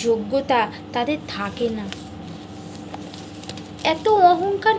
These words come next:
কিসের? আজকে মাটিতে দাঁড়িয়ে আছি, কালকে সেই মাটিতেই মিশে যাব। সাফল্য যখন মানুষকে গর্বিত করে, তখন সেটা অনুপ্রেরণায়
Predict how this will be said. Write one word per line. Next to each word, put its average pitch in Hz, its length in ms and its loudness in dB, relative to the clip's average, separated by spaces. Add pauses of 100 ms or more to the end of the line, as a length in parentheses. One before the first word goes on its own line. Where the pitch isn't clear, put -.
(120)
কিসের? 370 640 4 (1600)
আজকে 247 520 2 (220)
মাটিতে 240 440 0 (200)
দাঁড়িয়ে 247 460 0
আছি, 214 400 0 (1300)
কালকে 240 440 4
সেই 262 340 6
মাটিতেই 262 600 -2
মিশে 233 340 -2
যাব। 196 220 0 (1600)
সাফল্য 302 540 6 (120)
যখন 254 420 6 (160)
মানুষকে 254 420 2 (140)
গর্বিত 240 400 6 (160)
করে, 233 220 6 (400)
তখন 247 300 6
সেটা 269 360 4
অনুপ্রেরণায় 294 1000 2